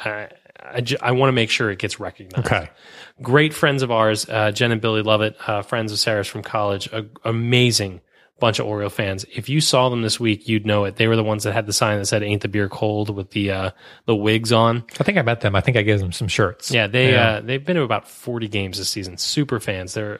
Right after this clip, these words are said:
Speaker 1: amazing. But they have a great nickname that I think that we,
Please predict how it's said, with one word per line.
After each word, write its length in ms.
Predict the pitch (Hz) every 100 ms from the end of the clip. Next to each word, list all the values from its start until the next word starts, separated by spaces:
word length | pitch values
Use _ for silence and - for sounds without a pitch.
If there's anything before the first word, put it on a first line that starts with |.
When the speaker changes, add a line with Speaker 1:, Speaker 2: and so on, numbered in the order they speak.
| -
Speaker 1:
amazing. 380 | 110 101 95 87 - - - _
But 200 | 127 127
they 140 | 123 160
have 160 | 185
a 60 | 185
great 360 | 117 110 117 113
nickname 520 | 107 - 107 92 92 107
that 180 | 104
I 140 | 101 101
think 420 | - 113 107 107
that 300 | 107 95 98 _
we, 360 | 120 110 104